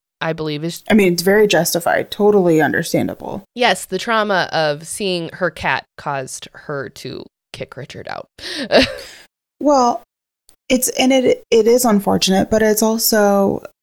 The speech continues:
Speaker 2: kind of tricky because, in my opinion, it is our responsibilities as humans to take our medications. You know, I know his parents keeping them in his house, maybe that was the safest choice for everybody.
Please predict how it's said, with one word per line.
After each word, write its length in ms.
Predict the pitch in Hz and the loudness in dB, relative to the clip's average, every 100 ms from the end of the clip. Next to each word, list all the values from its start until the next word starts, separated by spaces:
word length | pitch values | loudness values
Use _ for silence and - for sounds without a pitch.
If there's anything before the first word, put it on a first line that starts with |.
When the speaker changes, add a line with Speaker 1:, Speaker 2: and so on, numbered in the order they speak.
| _ _ - | _ _ -4
Speaker 2:
kind 240 | 208 190 | 2 2
of 80 | 180 | 2
tricky 380 | - 220 214 185 | 2 0 2 2
because, 560 | 185 185 190 170 170 - | 2 2 2 2 0 0
in 220 | 185 180 | 2 4
my 200 | 175 185 | 4 4
opinion, 720 | 208 202 160 160 160 185 233 _ _ _ _ _ _ - | 2 2 0 2 2 2 0 _ _ _ _ _ _ 0
it 100 | 208 | 4
is 220 | 208 202 - | 4 2 0
our 460 | 196 208 220 220 214 | 0 4 4 4 4
responsibilities 1040 | 196 - 196 190 185 190 208 202 185 180 - _ - | 4 2 2 2 2 4 4 4 4 2 -4 _ -4
as 220 | 190 180 | 0 2
humans 560 | - 233 254 190 180 - | 4 4 6 4 2 0
to 100 | 190 | 0
take 240 | 180 180 | 2 2
our 120 | 180 175 | 2 2
medications. 880 | 165 180 - 180 - - - - - _ _ _ _ _ _ _ _ _ - | 4 2 4 2 2 0 -4 -6 -6 _ _ _ _ _ _ _ _ _ -2
You 100 | 208 | 2
know, 300 | 190 175 175 - _ _ _ - 698 | 4 4 0 -6 _ _ _ -10 -2
I 120 | 202 | 2
know 460 | 190 190 185 185 - | 4 4 4 2 0
his 220 | - 196 - | 0 2 4
parents 680 | 208 190 190 185 - - - _ - _ _ - | 2 4 4 2 2 -2 -4 _ -20 _ _ -4
keeping 460 | - 202 202 190 | 0 2 2 2
them 200 | 185 185 | 4 4
in 100 | 180 | 4
his 200 | 180 180 | 4 2
house, 300 | 185 170 170 | 2 2 2
maybe 260 | 185 170 170 | 4 4 4
that 180 | 165 156 | 4 4
was 300 | 170 170 - | 4 2 0
the 140 | 175 | 0
safest 440 | 175 175 165 175 - | 2 2 2 2 0
choice 320 | 185 165 170 | 2 2 2
for 140 | - | 2
everybody. 760 | - 165 180 180 185 190 214 233 | 2 2 2 2 2 2 0 -2